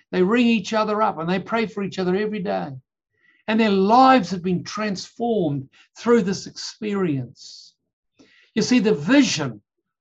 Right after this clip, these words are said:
for the Equipping Centre doesn't fail, but how we express that vision, the methods can change.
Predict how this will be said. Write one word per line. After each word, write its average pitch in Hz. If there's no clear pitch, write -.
for 254
the 240
Equipping 233
Centre 139
doesn't 240
fail, 175
but 220
how 269
we 240
express -
that 190
vision, 139
the 226
methods 220
can 208
change. 175